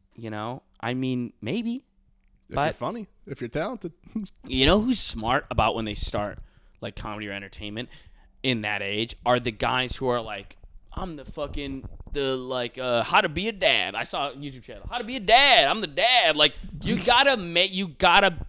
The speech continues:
Speaker 1: kinda be age specific.
Speaker 2: Mm-hmm.
Speaker 1: You gotta be like, "I'm the fucking dad." You know what I
Speaker 2: Mm-hmm.
Speaker 1: mean? Because if you're just trying to start comedy and you're just, like, getting up on stage doing stand-up, or you're trying to start, like, guitar. I mean, there's guys that have fifteen, twenty year head starts.
Speaker 2: Yeah.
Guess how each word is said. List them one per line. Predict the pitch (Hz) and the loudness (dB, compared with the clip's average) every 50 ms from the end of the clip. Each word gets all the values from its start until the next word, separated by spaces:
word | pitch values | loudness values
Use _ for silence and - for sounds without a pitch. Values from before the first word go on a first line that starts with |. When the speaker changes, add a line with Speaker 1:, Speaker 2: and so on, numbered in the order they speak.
| - - - | -6 -2 -2
Speaker 1:
kinda | - - 156 165 170 165 143 | -2 0 0 2 4 2 4
be | - - 143 139 135 | 4 4 4 4 2
age | 127 127 131 123 - | 2 2 2 2 -2
specific. | - - 117 - - - 135 117 - - - - _ _ - | -6 -6 -6 -6 0 0 0 0 0 -6 -16 -18 _ _ -4
Speaker 2:
Mm-hmm. | 143 131 127 113 | -2 -2 -2 -2
Speaker 1:
You | 110 156 | -4 -6
gotta | 143 175 156 160 160 | -6 -4 -4 -4 -4
be | 156 143 | -4 -6
like, | 131 143 | -2 -2
"I'm | 175 196 156 | -2 -2 -2
the | 131 | -2
fucking | - 156 131 - - 113 104 | -2 -4 -4 -2 -4 -8 -6
dad." | - 107 110 117 110 92 85 - - _ | -2 0 2 2 2 0 -2 -8 -12 _
You | - 120 | -8 -2
know | 139 131 | -2 0
what | 135 | 0
I | 139 | 0
Speaker 2:
Mm-hmm. | 135 131 | 0 -2
Speaker 1:
mean? | 139 143 147 147 - _ - - - - | -2 -2 -4 -4 -8 _ -20 -20 -14 -12
Because | 165 - - - 196 175 156 | -12 -4 2 4 4 4 4
if | 170 156 160 | 0 -2 0
you're | 185 202 190 | -2 -2 -2
just | - 185 165 - - | -4 -8 -10 -8 -6
trying | - 185 190 180 | -2 -2 0 0
to | 147 | -2
start | - - - - 151 139 151 160 147 131 117 113 - _ _ _ _ _ _ _ _ _ - | -6 -10 -12 -10 -8 -6 -4 -4 -4 -6 -8 -10 -12 _ _ _ _ _ _ _ _ _ -12
comedy | - 143 156 170 180 180 147 101 82 78 80 - - | -8 -6 -4 -4 -2 -2 -4 -6 -8 -10 -14 -16 -14
and | - 117 | -12 -10
you're | 131 135 | -8 -6
just, | 139 143 135 - | -6 -6 -6 -6
like, | 147 123 - - | -8 -8 -8 -2
getting | - 139 139 143 147 | -2 0 0 2 0
up | 147 139 | 0 -2
on | 147 135 120 | -2 -4 -2
stage | - - 143 135 123 | -2 -4 -4 -4 -4
doing | 131 120 | -6 -8
stand-up, | 104 - - - 127 139 156 165 151 110 92 90 90 - - | -8 -12 -12 -8 -6 -4 -4 -4 -4 -6 -10 -12 -14 -16 -16
or | - 117 123 | -14 -14 -14
you're | 117 | -14
trying | - - 151 151 143 | -12 -10 -8 -8 -8
to | 127 | -10
start, | - - 139 131 127 117 | -10 -10 -12 -12 -12 -14
like, | 117 107 - | -16 -18 -18
guitar. | - - - - - 156 185 190 123 90 87 | -20 -20 -20 -14 -8 -6 -6 -6 -6 -8 -10
I | 92 | -12
mean, | 113 - 165 | -10 -8 -8
there's | 160 156 151 | -8 -8 -12
guys | - 190 185 196 175 | -12 -12 -12 -10 -10
that | 165 139 | -10 -12
have | 127 123 139 139 - | -10 -10 -10 -12 -12
fifteen, | - _ - 180 170 - _ - - 175 160 147 139 - | -12 _ -8 -8 -8 -8 _ -12 -10 -8 -8 -8 -10 -12
twenty | - - 165 175 165 156 | -14 -12 -10 -8 -8 -8
year | 151 143 | -8 -10
head | 135 - 139 127 - | -8 -6 -8 -8 -8
starts. | - - 190 277 349 349 - - _ _ _ - - _ _ | -12 -14 -14 -14 -12 -14 -16 -18 _ _ _ -20 -20 _ _
Speaker 2:
Yeah. | - 123 151 156 | -8 -6 -6 -6